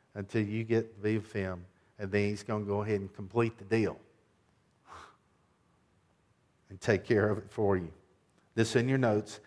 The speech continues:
God wants a relationship with us based on His own righteousness. That's the basis of our relationship with God, is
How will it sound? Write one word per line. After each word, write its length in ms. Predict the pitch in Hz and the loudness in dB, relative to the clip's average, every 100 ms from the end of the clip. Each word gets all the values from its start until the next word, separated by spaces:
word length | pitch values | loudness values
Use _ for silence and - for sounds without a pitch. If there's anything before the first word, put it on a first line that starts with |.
| - _ | -20 _
God 280 | 123 127 156 | 4 6 4
wants 240 | 147 143 | 2 0
a 40 | 131 | 0
relationship 920 | 117 117 135 143 - 127 - 127 120 | 2 4 4 2 -2 -6 2 2 4
with 280 | 123 147 139 | 2 2 4
us 240 | 113 110 | 2 0
based 480 | - 123 135 127 - | 0 2 2 0 -2
on 160 | 123 113 | -2 -2
His 340 | 123 127 123 - | -2 -2 -2 -2
own 220 | 131 135 | -2 0
righteousness. 920 | 131 139 139 139 - 117 92 - - _ _ _ _ _ _ _ _ _ _ _ _ _ _ _ _ | -2 -2 -2 -6 -10 -12 -14 -16 -20 _ _ _ _ _ _ _ _ _ _ _ _ _ _ _ _
That's 240 | 135 - | -14 -12
the 100 | - | -8
basis 840 | 117 - 120 156 156 - 120 117 117 | -8 2 4 4 0 0 0 0 -6
of 160 | 113 | -4
our 140 | 117 120 | -2 0
relationship 840 | 117 117 143 143 120 - 120 104 104 _ _ _ _ 127 | 0 0 0 -4 -12 -6 -4 -4 -8 _ _ _ _ -4
with 200 | 135 - | -4 0
God, 460 | 147 151 110 110 107 - | 0 2 -2 -4 -12 -6
is 400 | 120 117 113 | 0 0 0